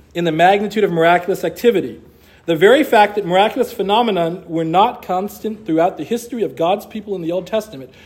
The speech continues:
should caution us against assuming that the level of miracles in the early church of the apostles is constant for all of subsequent church history."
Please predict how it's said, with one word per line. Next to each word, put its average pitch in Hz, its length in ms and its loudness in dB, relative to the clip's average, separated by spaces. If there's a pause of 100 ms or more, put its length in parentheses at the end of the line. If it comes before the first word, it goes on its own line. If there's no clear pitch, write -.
(120)
should 156 240 -4
caution - 600 0
us 127 360 -12 (240)
against 190 520 0
assuming 165 1000 -2 (100)
that 160 100 -6
the 165 100 2
level 208 320 4
of 214 120 2
miracles 196 460 2
in 180 80 -4
the 170 160 -6
early 202 320 2
church 202 280 -4
of 175 60 -12
the 156 80 -4
apostles 151 580 -4
is 139 160 -14
constant 196 720 -4 (300)
for - 140 -4
all 165 240 4
of 175 100 -2
subsequent - 580 -8 (160)
church - 460 -6 (120)
history." - 480 -10